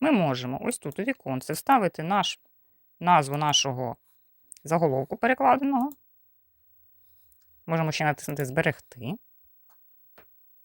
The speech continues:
І тепер ось тут на хрестик натискаємо. І в нас зараз відкриється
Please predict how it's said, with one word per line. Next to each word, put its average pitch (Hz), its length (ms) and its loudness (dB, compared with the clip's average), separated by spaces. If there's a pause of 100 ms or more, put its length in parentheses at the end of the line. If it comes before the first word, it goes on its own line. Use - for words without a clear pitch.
(1600)
І 190 100 0
тепер 330 360 4
ось - 180 -2
тут - 220 -8
на 147 60 -10
хрестик - 440 -4
натискаємо. 156 760 -4 (1040)
І 185 80 -2
в - 20 0
нас 254 260 4
зараз 220 280 4
відкриється 311 640 -2